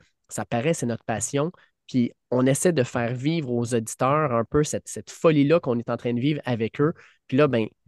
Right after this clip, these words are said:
crime, d'habitude, vous la vivez en nous écoutant. Ben là, il y a une centaine de chanceux qui vont non seulement la vivre en nous l'écoutant, en nous écoutant, mais en étant présents avec nous aussi en fin de semaine, puis qui vont vivre ce trip de malade-là avec nous.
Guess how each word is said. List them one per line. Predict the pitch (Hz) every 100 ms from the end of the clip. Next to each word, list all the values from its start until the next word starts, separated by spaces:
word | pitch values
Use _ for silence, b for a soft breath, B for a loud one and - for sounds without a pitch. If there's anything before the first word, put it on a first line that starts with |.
| _ _
crime, | - 147 120
d'habitude, | 135 131 220 170
vous | 147
la | 143
vivez | 127 139 131 156 175 _ -
en | 135
nous | 131 123
écoutant. | 131 - - 147 190 _ _ _
Ben | 120 127
là, | 147
il | 143
y |
a | 127 127
une | 123 120
centaine | 117 170 160 190 185
de | 147
chanceux | - 127 120 170
qui | 175 135
vont | 123 123
non | 139
seulement | 156 147 156
la | 151 127
vivre | 156 139
en |
nous | 127 123
l'écoutant, | 123 - - -
en | 139 127
nous | 120 131
écoutant, | - - 156 196 _ _ _
mais | 127
en | 123 127
étant | 135 147 135
présents | - 175 190 139 160
avec | 123 120 -
nous | 147
aussi | 127 143
en |
fin | 131 123
de |
semaine, | 120 120 143
puis | 147
qui | -
vont | 127 120
vivre | 143 156
ce | 107
trip | - 156 127
de | 110
malade-là | 113 135 127 110 120
avec | 123 107
nous. | 123 139